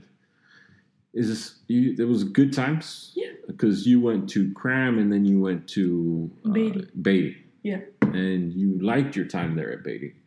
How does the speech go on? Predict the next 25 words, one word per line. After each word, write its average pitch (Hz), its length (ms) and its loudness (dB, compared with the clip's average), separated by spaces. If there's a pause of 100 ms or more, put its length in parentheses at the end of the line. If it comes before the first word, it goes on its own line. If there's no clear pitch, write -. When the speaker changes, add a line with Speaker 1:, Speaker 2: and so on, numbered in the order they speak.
Speaker 2:
Mm-hmm. 247 320 -2
Speaker 1:
Your 90 680 0 (320)
sixth - 680 -4
grade 85 280 0
year. - 240 -8 (720)
Speaker 2:
Mm-hmm, 294 440 -2
mm-hmm. 285 260 -2
Speaker 1:
Yeah. 143 160 -4 (480)
And - 120 -14
so 110 100 -2
you 98 240 2
spent 117 320 -4
your - 100 0
sixth - 300 -2
grade 135 220 2
year 117 240 4
at 87 120 0
Beatty, 90 380 0 (840)
and 92 120 0
then 92 200 2
we 90 100 4
moved 104 340 4
after - 300 -12
that. - 120 -16 (220)
Speaker 2:
Yeah. 220 220 -2